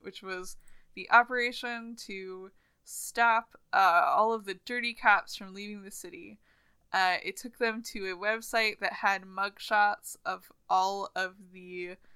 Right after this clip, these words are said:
dirty cops, um, who had been issued arrest warrants, and it told the, uh, <clears throat> and everyone, I think, was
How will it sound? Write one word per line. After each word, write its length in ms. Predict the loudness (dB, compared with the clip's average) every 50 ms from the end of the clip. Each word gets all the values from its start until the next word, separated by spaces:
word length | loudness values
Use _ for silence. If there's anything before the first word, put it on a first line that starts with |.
| -20 _ _ _ _ _ -6
dirty 320 | -2 -2 -2 -2 -4 -8
cops, 760 | -8 2 4 6 6 6 4 2 -2 -10 -16 -14 -14 -14 -16 -20 _ _ _ _ _ _ _ _ _ _ -4
um, 760 | -2 0 2 2 0 0 -2 -4 -6 -10 -16 -20 -20 -20 -20 _ _ _ _ -20 -20 -16 -12
who 140 | -10 -10 -6
had 340 | -2 0 0 0 0 -2 -6
been 480 | -8 -8 -8 -10 -14 -16 -18 -20 -20 -20 _ _ _
issued 340 | -10 -10 -8 -10 -10 -10 -8
arrest 520 | -10 -8 -2 -2 0 0 -2 -4 -10 -14
warrants, 840 | -12 -8 -4 -4 -4 -4 -4 -8 -12 -14 -16 _ _ -16 -16 -16 -18 _ _ _ _ _ _ _ _ _ _
and 340 | -6 -6 -4 -6 -8 -12 -16 -12 -8
it 200 | -6 -6 -6 -8
told 640 | -12 -12 -8 -6 -6 -4 -4 -4 -4 -6 -6 -8 -10 -12 -16 -16 _ _ _ _ _ _ _ -20 -18
the, 480 | -16 -12 -10 -8 -8 -8 -8 -8 -8 -10 -12 -10 -6 -2
uh, 440 | -2 0 0 -2 -2 -4 -6 -8 -10 -14 _ _ _ _ _ _ _ _ _ _ _ _ _ _ _ _ _ _ _ _ _ _ _ _ -6
<clears throat> 60 | -6 -4 -4 -6 -8 -12 -18 -20 -20 -14 -10 -6 -6 -6 -6 -2 0
and 300 | 0 0 0 -2 -6 0 2
everyone, 440 | 2 2 2 0 -2 0 0 0 0
I 100 | 0 -2
think, 300 | -4 -8 -10 -8 -8 -8
was 180 | -8 -8 -8